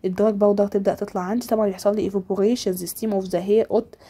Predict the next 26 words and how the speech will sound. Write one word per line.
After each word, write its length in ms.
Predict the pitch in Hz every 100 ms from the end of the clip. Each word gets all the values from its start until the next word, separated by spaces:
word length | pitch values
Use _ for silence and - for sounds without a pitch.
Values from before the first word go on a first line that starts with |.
| - -
اوف 320 | 202 - -
هوت 500 | 180 170 208 240 -
جاز 380 | 180 202 208 202
استرايل 520 | - - 185 196 220
يكون 280 | 202 185 208
من 180 | 208 185
تحت، 200 | 214 233
بحيث 340 | 214 214 226
يعمل 320 | 196 180 180 220
لي 60 |
ايفابوريشن 760 | - 202 190 190 220 - 196 185
للسوليوشنز 880 | 196 180 175 - 180 196 220 254 226
بتاعي، 380 | 185 208 233 262 - -
ويبقى 380 | 202 196 185 -
لي 80 | 233
بس 260 | 220 220 214
الدراي 360 | 185 185 196
باودر 440 | 196 190 190 190 185
اللي 120 | -
موجوده 400 | 180 165 185 180
عندي 240 | 165 180 185
بالسلطه 440 | - - 175 170
النبي 200 | 170 170
عليه 140 | 165 -
الصلاه 280 | - -
والسلام. 320 | 180 - -